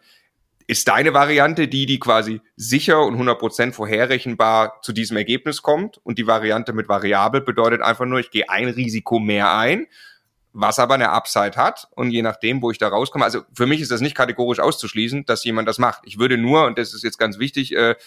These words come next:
äh, dass ich den Punkt auch mal, äh, von meiner Seite noch mache, ne? Also wer natürlich das, das eben wirklich sagt, ein, zwei, drei Wohnungen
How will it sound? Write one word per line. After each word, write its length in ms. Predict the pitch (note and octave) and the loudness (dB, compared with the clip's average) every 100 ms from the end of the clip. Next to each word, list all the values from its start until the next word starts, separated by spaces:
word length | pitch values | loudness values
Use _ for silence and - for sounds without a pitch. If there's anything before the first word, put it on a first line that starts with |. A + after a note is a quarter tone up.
| - - | -14 0
äh, 220 | A2 A2 | 2 4
dass 160 | A2 | 0
ich 80 | G#2+ | -2
den 160 | A2+ G#2 | -6 -4
Punkt 200 | A2+ - | -2 0
auch 80 | A#2 | 2
mal, 280 | A2+ F2+ | 4 2
äh, 40 | G#2+ | 0
von 140 | A2 | 0
meiner 220 | A2 C3 | 0 2
Seite 200 | B2+ B2+ | 2 2
noch 120 | B2+ B2 | 2 2
mache, 280 | B2 C3 | 2 2
ne? 200 | A2 C3+ | 2 2
Also 180 | - A2+ | 2 0
wer 140 | A2 A#2+ | 0 2
natürlich 320 | A#2+ A#2+ - | 2 0 0
das, 120 | A2+ - _ _ - _ | -2 -2 _ _ -20 _
das 200 | A#2+ A2+ | -2 -2
eben 280 | - A#2+ A2 | -2 -2 0
wirklich 260 | B2+ B2+ A#2+ | 0 0 2
sagt, 320 | A2+ - - | 0 0 -2
ein, 220 | A2 B2+ | -2 -2
zwei, 220 | - A2 | -2 -2
drei 260 | A2+ A2 A2 | 0 0 0
Wohnungen 420 | A2 B2 A#2+ A#2 | -2 -4 -4 -6